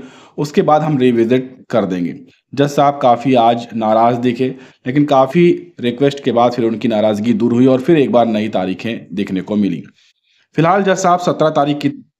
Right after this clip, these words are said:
डेट दे रहे थे, सत्रह की, लेकिन सचिव स्तर से उनके अधिवक्ताओं के माध्यम से रिक्वेस्ट की गई, "सर, इतने दिनों में, यानी कितने कम समय में, क्योंकि आज ग्यारह तारीख हो गई, इतने कम समय में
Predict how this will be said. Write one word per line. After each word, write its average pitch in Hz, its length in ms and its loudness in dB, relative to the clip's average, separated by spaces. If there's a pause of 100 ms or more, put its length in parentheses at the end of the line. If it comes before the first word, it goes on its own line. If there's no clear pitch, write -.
(140)
डेट 123 360 0
दे 143 160 4
रहे 147 200 0
थे, 151 260 -2 (340)
सत्रह 143 680 -2 (240)
की, 151 200 0
लेकिन 156 480 2 (480)
सचिव 165 400 0
स्तर 151 240 0
से 156 140 -2
उनके 147 160 0
अधिवक्ताओं 123 500 0
के 143 80 0
माध्यम 120 300 2
से 123 120 -2
रिक्वेस्ट 120 400 -2
की 123 120 -4
गई, 123 140 0
"सर, 123 180 -2
इतने 127 280 0
दिनों 123 300 2
में, 120 340 0
यानी 113 160 -4
कितने 127 280 0
कम 147 260 -2
समय 139 320 0
में, 131 340 0
क्योंकि 120 220 -2
आज 123 180 2
ग्यारह 117 280 2
तारीख 117 320 0
हो 110 120 -2
गई, 117 160 0
इतने 123 220 -2
कम 131 220 0
समय 123 220 0
में 123 220 0